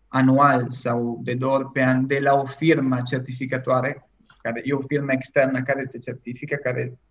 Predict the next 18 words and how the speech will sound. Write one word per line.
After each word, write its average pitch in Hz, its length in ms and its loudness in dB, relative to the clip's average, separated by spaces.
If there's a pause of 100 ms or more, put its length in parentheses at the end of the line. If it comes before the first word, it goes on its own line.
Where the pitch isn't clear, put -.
(200)
te 139 80 -6
monitorizează 139 800 -2
și - 140 -14
te - 120 -8
verifică. 143 640 -6 (1000)
Uh, 147 240 4 (120)
după 180 300 6
trei 160 360 6
ani, 160 220 6
adică 156 440 4
din 185 400 4 (420)
pornind 160 240 2
de 160 80 6
la 147 80 6
al 139 200 2
patru-, 151 420 4
al 135 280 -4
patrulea, 143 840 2